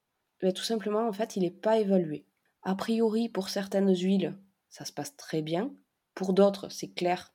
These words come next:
elles sont contre-indiquées. Même pour les huiles où ça se passe bien, on est en présence de centaines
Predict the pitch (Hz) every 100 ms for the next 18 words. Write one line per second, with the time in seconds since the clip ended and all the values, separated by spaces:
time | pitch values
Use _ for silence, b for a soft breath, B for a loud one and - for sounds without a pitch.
0 | - 156 - 160 160 156 160 160 147 -
1 | 254 - _ _ - 220 233 - 185 180
2 | 180 214 202 - - 175 - 160 - 156
3 | - 175 196 220 226 - 185 185 202 196
4 | 185 185 185 202 185 185 - 190 190 196
5 | 196 208